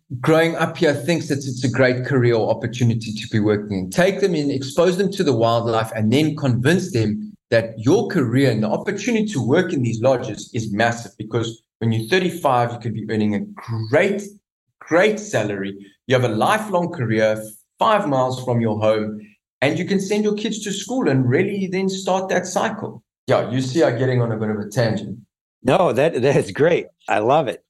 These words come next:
Speaker 2: So then now drawing upon your, your career as an educator, in addition to your career as a safari and guide and natural expert, you know, what does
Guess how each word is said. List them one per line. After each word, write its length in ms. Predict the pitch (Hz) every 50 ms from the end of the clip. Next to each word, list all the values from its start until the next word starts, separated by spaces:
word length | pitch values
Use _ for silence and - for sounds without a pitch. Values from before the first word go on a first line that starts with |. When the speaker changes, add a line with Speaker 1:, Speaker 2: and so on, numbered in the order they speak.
| _ -
Speaker 2:
So 160 | - - 170
then 200 | 143 160 156 151
now 200 | 143 143 147 143
drawing 340 | 131 107 135 139 147 151 156
upon 380 | 156 - 135 139 139 139 135 131
your, 280 | 127 127 120 120 -
your 200 | - 113 113 104
career 500 | - - - 123 131 131 131 131 127 127 -
as 160 | 117 107 95
an 140 | 127 127 -
educator, 720 | - 135 147 147 156 - - 113 101 101 110 139 156 143 _ _ _ -
in 100 | 107 104
addition 480 | 107 92 107 104 101 - - 95 95 90
to 120 | - -
your 140 | 95 90 87
career 460 | - - - 104 98 98 95 95 95
as 140 | 95 85 87
a 260 | 90 85 82 82 - - _ _ _ _
safari 720 | - - - - 113 - - 123 107 107 107 110 110 110 107
and 220 | 101 95 90 82
guide 420 | 87 104 95 95 98 101 107 107 101
and 180 | 98 92 95 - _ -
natural 560 | 101 95 98 101 101 98 - - 101 92 92
expert, 540 | 98 98 - - - 95 101 113 127 - - _ _ _ _ _ _ _ _ _ _
you 80 | - 131
know, 60 | 117
what 200 | 107 131 147 143
does 300 | - 165 147 120 -